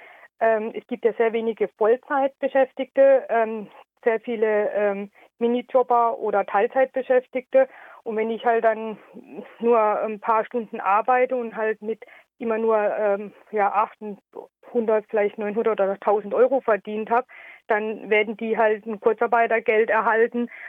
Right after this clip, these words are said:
von dem sie halt definitiv wahrscheinlich nicht mal ihre Miete zahlen können.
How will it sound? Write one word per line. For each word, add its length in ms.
von 100
dem 220
sie 80
halt 200
definitiv 640
wahrscheinlich 460
nicht 180
mal 120
ihre 220
Miete 280
zahlen 380
können. 300